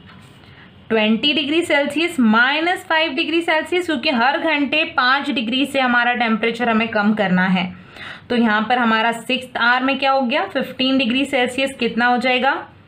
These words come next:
माइनस फ़ाइव करेंगे तो ये हो जाएगा ten degree Celsius। सेवंथ आवर में हम कितना होगा, सेवंथ आवर में टेन डिग्री सेल्सियस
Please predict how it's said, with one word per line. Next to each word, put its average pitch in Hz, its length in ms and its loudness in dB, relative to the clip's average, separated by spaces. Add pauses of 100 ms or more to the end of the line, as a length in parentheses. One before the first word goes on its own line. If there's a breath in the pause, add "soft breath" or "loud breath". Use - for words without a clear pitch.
(380 loud breath)
माइनस 226 340 0
फ़ाइव 254 280 -4
करेंगे 247 320 0
तो 262 140 0
ये 254 120 0
हो 240 100 2
जाएगा 214 300 0
ten 190 360 0
degree 202 260 0
Celsius। 254 520 -4 (1040 loud breath)
सेवंथ 254 400 2
आवर 311 240 2
में 320 120 0
हम 320 140 -2
कितना 311 280 -2
होगा, 311 300 2 (1000)
सेवंथ 262 320 2
आवर 269 200 2
में 311 140 0 (500)
टेन 302 280 -2 (420)
डिग्री 262 240 -2
सेल्सियस 277 580 -2